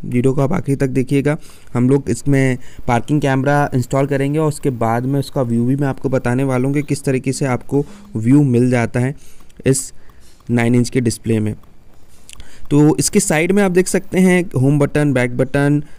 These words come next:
वॉल्यूम अप डाउन बटन्स, पावर बटन आपको मिल जाती है, कैप्टिव टच के साथ में मिलती है और ये डिस्प्ले बहुत डिसेंट है। वन ज़ीरो एट ज़ीरो पी का फुल एचडी सपोर्ट मिल जाता है, मतलब आप फुल एचडी,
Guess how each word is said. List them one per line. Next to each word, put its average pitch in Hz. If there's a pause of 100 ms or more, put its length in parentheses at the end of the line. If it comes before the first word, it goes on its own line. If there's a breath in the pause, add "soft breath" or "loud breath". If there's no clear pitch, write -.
(140)
वॉल्यूम 127
अप 127
डाउन 131
बटन्स, 135
पावर 123
बटन 127
आपको 120
मिल 123
जाती 127
है, -
कैप्टिव 123
टच 131
के 151
साथ 135
में 143
मिलती 139
है 151 (340 loud breath)
और 123
ये 135
डिस्प्ले 143
बहुत 127
डिसेंट 117
है। 104 (560 loud breath)
वन 160
ज़ीरो 175
एट 151
ज़ीरो 156
पी 156
का 160
फुल 151
एचडी 139
सपोर्ट 143
मिल 143
जाता 139
है, 147
मतलब 131
आप 123
फुल 156
एचडी, 127